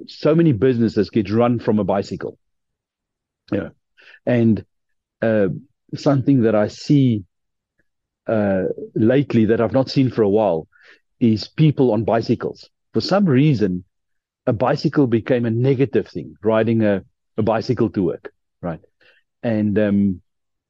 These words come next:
and, uh, uh, I see, and, and you can go and have a look, uh, in our area.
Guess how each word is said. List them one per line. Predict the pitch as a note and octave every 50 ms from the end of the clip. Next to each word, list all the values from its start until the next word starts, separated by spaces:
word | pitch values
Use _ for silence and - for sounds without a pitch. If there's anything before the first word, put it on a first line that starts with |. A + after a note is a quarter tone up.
| _ _ _ _ _ _ _ _ _ -
and, | - G#2+ G#2+ G#2 G2+ F#2+ G2+
uh, | G2+ G2 G2 G2 G2 - -
uh, | F#2+ F#2 F2+ - - - -
I | G#2+ A2 A2+
see, | A2+ - - - C#3 C3+ C3 A#2 - - - -
and, | - C3 C3+ C#3
and | - C3+ C#3 C3+ A#2+
you | C3 C3+
can | - D3
go | B2 C#3+
and | C#3 C#3+ C#3+
have | C#3 C3
a |
look, | C3+ D#3 D#3 - - - - _ _ _ _ _ _ _ _ _ - C#3
uh, |
in | C3+ C#3+ E3 C#3+ D3
our | D#3 D3+ C#3+ D#3
area. | D#3+ E3 C#3+ A2+ G2 F2